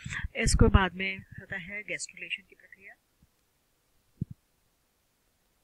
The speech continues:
Gastrulation जो होता है वो गैस्ट्रुला लार्वा में बदल जाता है, इससे germ layers बन जाती हैं morphogenetic movement के द्वारा, ectoderm, mesoderm और endoderm, myosperm, मध्यस्पर्म और अंतःस्पर्म बन जाती है।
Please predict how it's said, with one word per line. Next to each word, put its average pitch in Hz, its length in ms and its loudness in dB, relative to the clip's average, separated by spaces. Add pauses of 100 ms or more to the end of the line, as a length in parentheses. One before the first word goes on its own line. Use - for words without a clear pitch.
(960)
Gastrulation 294 480 6
जो 294 200 0
होता 240 200 -2
है 262 180 0
वो 262 100 -8
गैस्ट्रुला 208 400 -4
लार्वा 208 220 -6
में 196 240 -12
बदल 185 200 -10
जाता 196 240 0
है, 202 80 2
इससे 208 160 0
germ 202 280 2
layers 190 360 2 (240)
बन 196 80 -8
जाती 185 280 -2
हैं 196 120 -2
morphogenetic 185 600 4
movement 196 280 4
के 214 80 8
द्वारा, 175 320 10
ectoderm, 220 500 10
mesoderm 185 560 8
और 180 220 0
endoderm, 185 420 2 (800)
myosperm, 202 500 12
मध्यस्पर्म 196 500 12
और 196 140 4
अंतःस्पर्म 202 520 4
बन 190 140 -8
जाती 190 300 -6
है। 233 120 -10